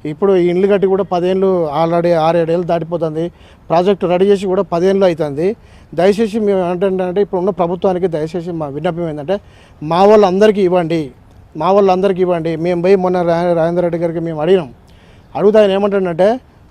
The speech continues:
"నూట ఇరవై ఆరు, ఇరవై నాలుగు ప్రొసీడింగ్ ఇచ్చినాం, అవే ఒరిజినల్, ఇంకా మిగతాయి కాదు,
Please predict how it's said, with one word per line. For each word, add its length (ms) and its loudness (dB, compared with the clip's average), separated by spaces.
"నూట 240 0
ఇరవై 360 8
ఆరు, 460 6
ఇరవై 340 4
నాలుగు 520 2
ప్రొసీడింగ్ 440 0
ఇచ్చినాం, 320 -4
అవే 240 -2
ఒరిజినల్, 420 -2
ఇంకా 180 -2
మిగతాయి 360 -2
కాదు, 420 -4